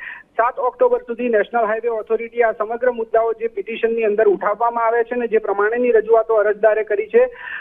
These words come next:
અ, તેના જવાબમાં અને સાથે જે પ્રમાણેની કાર્યવાહી નેશનલ હાઈવે ઓથોરિટી કરવા માંગે છે તેનો જવાબ રજૂ કરવાનો રહેશે. દસ ઓક્ટોબરના રોજ સુનાવણી હાથ ધરાય ત્યારે કોર્ટ શું હુકમ કરે છે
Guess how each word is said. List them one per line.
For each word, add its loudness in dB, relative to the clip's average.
અ, 2
તેના 2
જવાબમાં -2
અને 0
સાથે -2
જે 2
પ્રમાણેની 0
કાર્યવાહી 0
નેશનલ -2
હાઈવે 0
ઓથોરિટી 0
કરવા 2
માંગે 2
છે 0
તેનો 0
જવાબ 0
રજૂ -2
કરવાનો 2
રહેશે. 2
દસ 2
ઓક્ટોબરના 2
રોજ 2
સુનાવણી 0
હાથ -2
ધરાય 0
ત્યારે -2
કોર્ટ 4
શું 2
હુકમ 2
કરે -2
છે -4